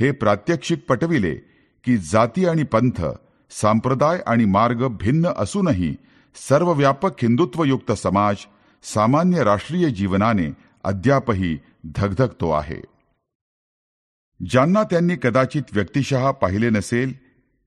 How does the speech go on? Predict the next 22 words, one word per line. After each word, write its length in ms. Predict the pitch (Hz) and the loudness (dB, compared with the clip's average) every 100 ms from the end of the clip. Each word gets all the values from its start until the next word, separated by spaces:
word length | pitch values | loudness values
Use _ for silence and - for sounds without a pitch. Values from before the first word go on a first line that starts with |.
| _ | _
किंवा 280 | 123 127 147 | 0 2 2
ज्यांचा 400 | 117 117 117 135 | 2 2 2 0
परिचयही 720 | - 107 117 143 151 170 165 | 0 0 0 0 0 2 2
नसेल, 420 | 113 92 95 73 67 _ _ _ _ | 0 0 -4 -4 -8 _ _ _ _
अशा 260 | 107 147 127 | -2 2 4
निजामीतील 600 | 110 117 156 170 170 170 | 4 4 4 2 2 0
आपल्या 300 | 143 135 131 | 0 0 -2
स्वधर्मीय 680 | - 113 147 117 127 143 156 | 0 -2 2 2 2 2 2
आणि 240 | 135 123 | 2 0
स्वराष्ट्रीय 680 | - 104 135 117 - 131 160 | -2 -2 2 0 0 -2 0
लोकांस 440 | 120 98 113 127 123 | 0 0 0 -2 -2
सोडवण्यासाठी 1000 | - 98 123 170 139 - 98 92 78 64 _ _ _ _ _ _ | -4 0 0 0 -2 0 -2 -2 -8 -10 _ _ _ _ _ _
आपले 280 | 110 131 127 | -2 0 -2
जीवितही 580 | 82 107 135 170 165 196 | 0 0 0 0 0 0
संकटात 500 | 123 110 117 117 107 | 0 0 0 0 -2
घालून, 480 | 82 95 98 73 - _ _ _ _ _ | -2 -2 0 -2 -6 _ _ _ _ _
आपली 260 | 110 135 117 | -2 0 -2
घरेदारे 560 | 92 127 160 151 160 | 0 0 2 2 2
आणि 140 | 165 143 | 0 2
आप्तस्वकीय 800 | 98 - 147 - 107 139 156 139 | 0 -2 -4 -2 -4 -2 0 0
यांचा 340 | 117 110 107 | 0 0 -2
त्याग 300 | - 110 | 0 0